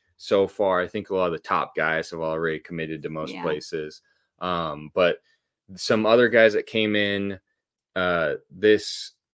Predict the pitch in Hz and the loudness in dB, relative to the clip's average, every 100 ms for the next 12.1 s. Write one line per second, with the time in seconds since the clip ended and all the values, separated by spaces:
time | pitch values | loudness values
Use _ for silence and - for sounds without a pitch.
0 | _ - 98 98 - 104 92 92 90 92 | _ -6 -2 -2 -2 -6 -6 -4 -2 -4
1 | - 92 87 - 87 87 87 90 - 90 | -4 -6 -6 -4 -4 -4 -2 0 0 -2
2 | - 92 - - - - _ _ _ 92 | -4 -4 -4 -12 -14 -18 _ _ _ -4
3 | 87 76 50 - 92 90 90 67 80 104 | -2 -4 -8 -10 -6 -4 -2 -4 -4 -4
4 | 98 - 78 - 117 113 - 82 80 87 | -4 -6 -10 4 4 4 0 -8 2 2
5 | 85 82 - 90 85 85 - - - 82 | 2 -2 -2 0 2 0 -6 -12 -6 -6
6 | 78 76 78 76 _ _ _ 95 87 - | -6 -10 -16 _ _ _ _ -6 -6 -8
7 | 90 87 85 82 _ _ _ _ 85 85 | -2 0 0 -4 _ _ _ _ -8 -6
8 | 78 76 - 76 78 71 64 - _ 107 | -6 -10 -10 -8 -6 -6 -8 -12 _ -2
9 | 98 85 - 87 87 - 90 - 78 92 | 0 0 -2 0 -2 -2 -4 -4 -4 -4
10 | 95 - 78 92 - - _ _ _ - | -4 -2 -2 -2 -4 -14 _ _ _ -14
11 | 82 76 71 71 85 - _ 80 76 - | -10 -10 -12 -12 -14 -14 _ -8 -6 -6
12 | - | -10